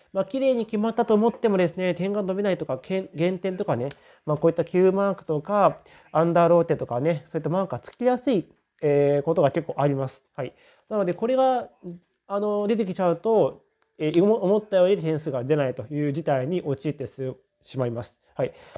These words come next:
で、特に、まあ、あの、この中盤の四回転サルコー、ダブルトーループのこれコンビネーションなんですけど、これでちょっと詰まってしまったんで、四回転サルコーが。これはちょっと、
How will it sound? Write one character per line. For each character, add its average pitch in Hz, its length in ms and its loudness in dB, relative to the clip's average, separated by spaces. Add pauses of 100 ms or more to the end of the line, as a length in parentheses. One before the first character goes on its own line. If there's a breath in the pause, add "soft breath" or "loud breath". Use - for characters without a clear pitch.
(100)
で、 202 80 4
特 269 220 4
に、 214 340 2 (280 soft breath)
ま 196 320 4
あ、 165 40 4
あ 170 60 4
の、 180 320 2
こ 202 100 -2
の 202 200 0 (180)
中 214 180 2
盤 208 140 6
の 202 60 4
四 202 80 2
回 202 100 0
転 190 160 0
サ 196 120 -2
ル 175 100 0
コ 120 160 -4
ー、 - 100 -16
ダ 147 140 2
ブ 185 100 0
ル 202 80 4
ト 185 140 0
ー 185 40 2
ル 175 100 2
ー - 20 -20
プ 131 80 -8
の 123 80 -6
こ 120 80 -12
れ 120 80 -10
コ 156 160 -4
ン 151 40 0
ビ 151 60 -2
ネ 160 80 -2
ー 151 60 -2
シ 151 60 -14
ョ - 20 -10
ン - 20 -10
な 117 60 -10
ん - 20 -10
で 110 40 -12
す - 60 -20
け 143 60 -10
ど、 170 140 4
こ 190 120 -2
れ 262 120 2
で 277 80 4
ち 302 40 0
ょ 294 40 0
っ - 20 0
と 208 80 -4
詰 - 260 -6
ま 285 100 0
っ 320 60 -6
て - 160 -4
し 151 120 -4
ま 139 120 2
っ 135 120 -8
た 147 120 0
ん 131 120 -2
で、 180 80 4
四 156 100 4
回 151 140 2
転 151 100 -2
サ 135 100 -6
ル 135 80 -4
コ 123 140 -8
ー 110 40 -8
が。 107 140 -6 (280 soft breath)
こ 233 100 -6
れ 254 140 6
は 254 320 4
ち 202 80 -4
ょ - 20 -6
っ 202 40 -10
と、 143 340 -2